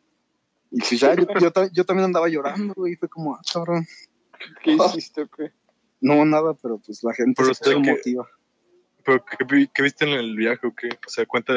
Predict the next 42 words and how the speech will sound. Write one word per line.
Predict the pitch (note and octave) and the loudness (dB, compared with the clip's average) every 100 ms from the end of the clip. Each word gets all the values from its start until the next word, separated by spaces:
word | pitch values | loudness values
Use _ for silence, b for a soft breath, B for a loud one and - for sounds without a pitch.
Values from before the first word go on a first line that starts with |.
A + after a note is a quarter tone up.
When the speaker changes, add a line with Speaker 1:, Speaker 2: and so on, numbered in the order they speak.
| A#2+ | 2
Speaker 1:
Es | D3+ | 4
que | B3 C4+ | 4 2
Speaker 3:
explícitamente, | - A#2 A#2 A2+ A2 - A#2 | 0 -8 -8 -8 -10 -12 -10
güey. | A2+ A#2+ | -10 -2
Speaker 1:
la, | D3 D3+ D#3 | 4 4 4
la | D3 D3 | 4 6
neta, | D3+ - F3+ | 6 4 -2
como | F3 C#3+ | 0 0
que, | - A#2+ A#2 A2 - _ _ - | 0 -2 0 -4 -10 _ _ -4
o | C#3 | 0
sea, | D3+ D#3 | 2 0
de | D#3 E3 D#3+ | 2 4 6
ver | F3 G#3+ G3 - - | 4 4 0 -10 -2
cosas, | F3 E3+ F#3 - _ | 0 0 -4 -8 _
como | E3 D#3 - | -2 -2 -2
que | C3+ A#2+ - _ _ _ _ _ _ _ | -4 -6 -8 _ _ _ _ _ _ _
solo | - - C#3 D#3+ | -10 -2 2 4
vi | D3+ D3+ D3+ D3+ B2 - _ - | 4 4 4 2 -2 -8 _ -4
figuras, | D#3+ C3+ D#3 D#3+ D3+ | -2 2 4 4 2
o | |
sea, | C#3+ | 0
literal, | D3 C#3+ D#3 D#3 | 0 2 0 2
como | G#3+ E3+ | 2 2
ponen | D3+ E3+ | 2 4
en | F3 | 4
las | - | 2
películas, | - B2+ B2 C#3 D3 | 2 0 0 0 0
güey, | C#3 C#3 | 0 -4
que, | - A#2+ G#2+ G#2+ | -2 -4 -4 -6
que | - | -2
ven | A2+ | 0
como | A#2 C#3+ B2 | 2 2 2
cuadritos, | A2+ A2 G#2+ G#2 - A#2 | 2 -2 -2 -10 -8 -6
que | B2 | 0
se | A2+ | 4
mueven | A2+ B2 | 6 6
así. | A#2 B2+ | 4 4
O | C#3+ | 2
sea, | C#3 | 4
literalmente | C3+ C#3 D3 D3+ C#3 | 6 6 6 6 4
vi | D3 C3+ | 2 4
eso. | C3 D3 | 2 -2